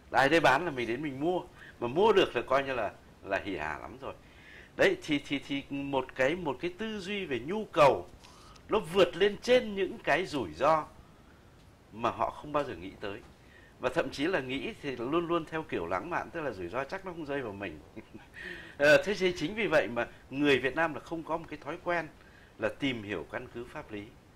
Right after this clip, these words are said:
xem là cái, cái, cái, cái vật mình sẽ mua kia kìa là có đủ căn cứ pháp lý để để nó trở thành, ờ, sở, nó là sở hữu của chủ đầu tư kia,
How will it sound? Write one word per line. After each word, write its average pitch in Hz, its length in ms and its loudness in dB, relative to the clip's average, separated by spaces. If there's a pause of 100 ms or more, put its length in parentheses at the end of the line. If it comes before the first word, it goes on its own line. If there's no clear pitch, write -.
(340)
xem 170 240 2
là 139 100 4
cái, 123 280 2
cái, 165 180 -6
cái, 180 260 -8
cái 190 140 -6
vật 156 260 0
mình 120 540 -8
sẽ 160 280 -2
mua 233 280 -4
kia 190 140 -6
kìa 120 160 -4 (460)
là 120 100 -4
có 214 160 0
đủ 190 340 4
căn 180 200 -2
cứ 170 100 -4
pháp 175 240 -8
lý 160 180 -6
để 113 240 -2 (380)
để 131 240 6
nó 123 220 0
trở 104 260 0
thành, 113 240 -4 (500)
ờ, 98 320 -4
sở, 101 420 0 (220)
nó 139 380 6
là 202 260 10
sở 120 180 0
hữu 147 180 -2
của 127 200 -2
chủ 98 160 -2
đầu 104 140 0
tư 160 240 -2
kia, 160 200 2